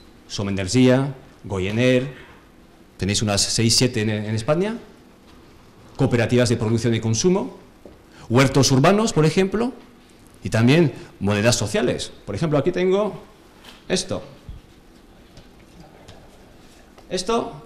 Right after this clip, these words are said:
es una moneda local. Esta semana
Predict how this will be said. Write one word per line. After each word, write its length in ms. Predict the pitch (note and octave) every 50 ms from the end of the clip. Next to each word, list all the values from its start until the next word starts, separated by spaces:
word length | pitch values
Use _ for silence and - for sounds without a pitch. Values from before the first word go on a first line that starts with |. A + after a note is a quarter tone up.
| - -
es 420 | - F#3+ G#3+ A3+ A3 - - - - -
una 220 | G3+ G#3+ G#3+ G3 F#3
moneda 240 | F3 D#3+ D3 C#3
local. 380 | B2 G#2+ F#2+ - F#2 C3+ E3 - - - - - - - - - - - - - - - - _ _ - - - - -
Esta 240 | - F#3 - G#3+ G#3
semana 600 | F3+ F#3 E3+ F3 F3+ F3+ F3+ F#3 G#3 - -